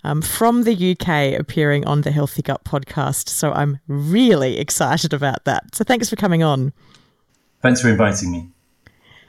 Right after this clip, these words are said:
Speaker 1: My pleasure. Um, I'd love to talk about how you ended up being a gastrophysiologist with an interest in the whole gastrointestinal,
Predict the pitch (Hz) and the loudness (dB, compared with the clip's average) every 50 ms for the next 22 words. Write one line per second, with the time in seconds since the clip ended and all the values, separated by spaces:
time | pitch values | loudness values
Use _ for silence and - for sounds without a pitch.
0 | _ _ _ _ _ 196 190 185 190 202 233 254 - - - 147 139 151 160 180 | _ _ _ _ _ 0 2 2 4 2 2 0 -2 -4 -4 0 0 2 2 2
1 | 175 143 135 135 - - - - - - - - 247 240 247 240 233 - - 226 | 2 2 0 -2 -6 -10 -14 -14 -14 -16 -6 0 2 2 4 4 2 2 0 0
2 | 214 233 233 240 226 - - 269 - - 214 180 - - 175 - 156 147 147 147 | 2 4 4 2 2 2 0 0 2 2 2 2 2 0 0 2 2 2 4 2
3 | 147 - - 156 143 160 165 165 165 165 160 160 156 170 202 233 233 202 185 165 | 2 0 -2 -2 -2 0 2 2 4 4 4 4 4 4 4 4 4 4 2 2
4 | 151 135 143 - - - 156 147 143 143 139 131 - 143 151 - - - - 143 | 2 2 0 -2 -2 -2 0 0 2 2 0 0 -2 -2 -2 -2 -2 -2 0 0
5 | 143 - - 165 143 147 143 143 143 160 170 165 170 151 147 - - - - - | 0 0 -2 -2 0 0 2 2 2 2 2 2 2 0 0 0 -4 -8 -10 -12
6 | - _ _ 165 160 165 170 185 196 202 - - - 226 208 - - - 220 220 | -14 _ _ -2 -2 0 2 2 2 2 0 -2 -2 -2 -2 -2 -2 0 2 4
7 | 214 214 208 208 214 214 202 214 226 220 220 220 202 - 190 185 190 - - - | 4 4 4 4 2 2 2 2 2 2 2 0 0 0 -2 -2 -2 -2 -2 -2
8 | 233 214 208 202 208 - - 208 214 - - - 311 370 330 190 156 147 | 0 2 2 2 2 0 0 -2 -2 -2 -4 -4 -2 0 0 0 0 -2